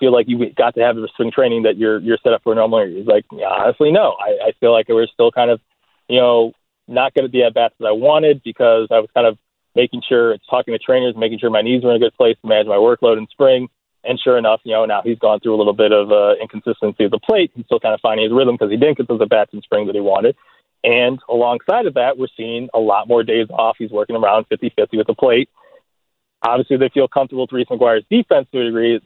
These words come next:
That's part of it, that they feel like they're not gonna, gonna lose that much defensively if they do go with them back there, even if they're not gonna get offense. I, I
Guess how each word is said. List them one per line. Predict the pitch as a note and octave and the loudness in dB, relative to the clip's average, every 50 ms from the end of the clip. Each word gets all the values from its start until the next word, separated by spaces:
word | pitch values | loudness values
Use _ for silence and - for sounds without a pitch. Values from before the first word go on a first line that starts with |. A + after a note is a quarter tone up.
| _ _ | _ _
That's | C3 C#3 - - | -6 -6 -6 -4
part | _ - D#3 F#3+ G3 D3+ | _ -2 -2 0 0 0
of | B2 | 2
it, | A#2+ A2+ - - _ | 0 0 0 -2 _
that | - A2 G#2+ - _ | -6 -6 -6 -6 _
they | A2+ A2+ - - | -8 -8 -2 -2
feel | B2+ A#2 | 0 0
like | A#2 A2+ A2 - | 2 0 0 0
they're | A2+ A2 A2+ | -2 -2 0
not | A#2 A2 - | 0 0 0
gonna, | - A#2 A2+ A2 | 0 -2 0 0
gonna | A2 A2+ A2 A2 | 0 2 2 2
lose | A2 A2+ A#2+ B2 B2 A#2 | 2 2 0 0 0 0
that | A#2 - - | -2 -2 -2
much | A#2+ A#2 - - | -2 -2 -2 -6
defensively | - A#2+ - A#2+ A#2+ A#2+ - A#2 A2+ A2+ | -12 -6 -4 -2 -2 -2 -6 -8 -6 -6
if | G#2+ - | -6 -6
they | - G2+ | -8 -6
do | G#2+ C3+ D3 D#3 | -2 -2 0 0
go | C#3 B2 A#2 | 2 0 0
with | A2+ A2 | 0 -2
them | G#2 G#2 | -4 -2
back | A2 G#2+ G#2+ - | -2 -2 -2 -2
there, | - A2 G#2 | -4 -4 -4
even | G2+ G#2+ G#2+ A2 | -4 -4 -4 -4
if | - | -4
they're | - A2 | -4 -2
not | A2+ G#2 - | -2 -2 -2
gonna | - - - | -4 -10 -12
get | - G#2 A2+ A#2+ C#3 | -8 -4 -2 -2 -2
offense. | D#3 D3+ - - A2+ G#2+ G#2 - _ _ _ - - _ _ _ _ _ _ _ _ _ _ _ _ _ - | -2 -4 -2 -2 -4 -4 -4 -8 _ _ _ -20 -20 _ _ _ _ _ _ _ _ _ _ _ _ _ -2
I, | E3 F3+ F#3 F3 E3 | 0 0 0 0 0
I | F3 F3 | -2 -2